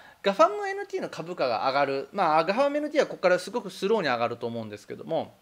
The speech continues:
ハイグロたちはちょっとポンポンポンと上がっていく可能性があるので、まあ、そういったね、こう、今のトレンドの影響を受けるっていう意味では、やっぱ九九九が一番、まあ、いいんじゃないかなっていうふうにね、思ってます。で、さっきも言ったように、この、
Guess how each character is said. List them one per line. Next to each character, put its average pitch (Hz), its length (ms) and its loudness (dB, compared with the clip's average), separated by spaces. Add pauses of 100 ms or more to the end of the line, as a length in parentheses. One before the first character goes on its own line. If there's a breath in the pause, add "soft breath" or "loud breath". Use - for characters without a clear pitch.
(260)
ハ 320 140 6
イ 339 80 6
グ 381 80 -4
ロ 381 80 -2
た 370 140 -2
ち 175 100 -2
は 139 60 2
ち - 80 -8
ょ - 20 -6
っ 185 40 -10
と - 80 -10
ポ 208 120 -4
ン 196 60 -6
ポ 208 80 -6
ン 202 40 -8
ポ 214 100 -4
ン - 20 -4
と 151 80 0
上 120 40 0
が 131 60 -4
っ - 60 -8
て 139 80 -16
い - 20 -20
く - 40 -20
可 151 80 -6
能 143 80 -8
性 151 120 -4
が 151 80 0
あ - 20 0
る 143 80 -8
の 120 120 -10
で、 127 260 -2 (280 loud breath)
ま 262 80 -2
あ、 - 20 0
そ 349 100 -2
う 415 40 0
い - 20 0
っ - 20 -18
た 427 100 -4
ね、 392 220 -6
こ 381 80 -10
う、 294 60 -6
今 370 160 -4
の 208 100 -2
ト 185 120 -4
レ 180 80 0
ン 185 100 -4
ド 185 40 0
の 180 100 0
影 190 240 0
響 190 120 0
を 180 40 2
受 180 100 -6
け 247 80 -2
る 214 60 -4
っ - 20 -4
て 226 120 -10
い 233 40 -2
う - 20 -4
意 247 40 -6
味 - 20 -16
で 294 60 -6
は、 - 20 2
や 233 60 0
っ - 20 -14
ぱ - 100 -2
九 - 160 -10
九 185 140 -10
九 185 180 -6
が 127 80 -2
一 117 220 -8
番、 120 280 -4 (300 soft breath)
ま 175 120 -4
あ、 - 20 -2
い 175 80 -4
い - 20 -4
ん 147 40 -8
じ 147 60 -2
ゃ 139 40 0
な 117 80 -4
い 107 40 -10
か - 80 -8
な 202 120 -4
っ - 20 -14
て 196 100 -16
い 127 40 -12
う - 20 -10
ふ 110 40 -10
う - 20 -12
に 107 80 -14
ね、 - 180 -18
思 113 180 -12
っ 101 40 -14
て - 180 -16
ま 113 140 -18
す。 - 200 -14 (360 loud breath)
で、 202 400 2
さ - 100 -2
っ 359 80 -6
き 392 80 -2
も 240 60 0
言 175 80 -4
っ - 20 -20
た 156 80 -2
よ 135 120 0
う - 20 -4
に、 127 160 -8
こ 127 160 -6
の、 117 800 -6